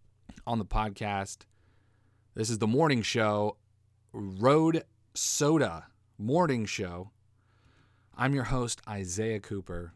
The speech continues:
Thanks, everybody, for coming out. Uh, this is now going on the third week in a row that we're doing this. This is, if every Monday through Friday, wake up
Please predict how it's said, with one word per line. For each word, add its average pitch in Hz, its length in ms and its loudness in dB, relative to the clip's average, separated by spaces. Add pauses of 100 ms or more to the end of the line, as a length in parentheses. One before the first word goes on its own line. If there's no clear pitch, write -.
(140)
Thanks, 139 260 -2
everybody, 113 500 -6 (500)
for 95 180 -10 (200)
coming 180 360 6
out. 147 440 2 (880)
Uh, 107 240 0
this 127 200 -2
is 104 140 -6
now 131 380 0
going 131 260 -2
on 131 120 0
the 110 80 -2
third 147 460 0
week 143 240 -2
in 131 80 2
a 117 80 0
row 95 500 -2 (220)
that 120 120 -8
we're 123 100 -2
doing 113 240 0
this. 98 160 -4
This 139 180 -2
is, 120 160 -4 (300)
if - 220 -10 (420)
every 135 400 0
Monday 147 480 0
through 143 220 -2
Friday, 110 440 0
wake 120 380 -2
up 120 240 -4